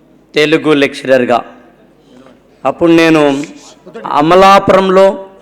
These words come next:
ఎస్కేబిఆర్ కాలేజీ నుంచి వడ్లమూడి విజ్ఞాన్ కాలేజీకి వెళ్ళినప్పుడు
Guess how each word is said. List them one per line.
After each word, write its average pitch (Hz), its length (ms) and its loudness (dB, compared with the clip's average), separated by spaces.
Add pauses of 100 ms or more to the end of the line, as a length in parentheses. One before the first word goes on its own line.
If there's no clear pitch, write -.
(520)
ఎస్కేబిఆర్ 180 680 2
కాలేజీ 165 540 4
నుంచి 165 520 0 (680)
వడ్లమూడి 185 880 2 (500)
విజ్ఞాన్ 190 540 -2
కాలేజీకి 180 720 0
వెళ్ళినప్పుడు 165 720 -2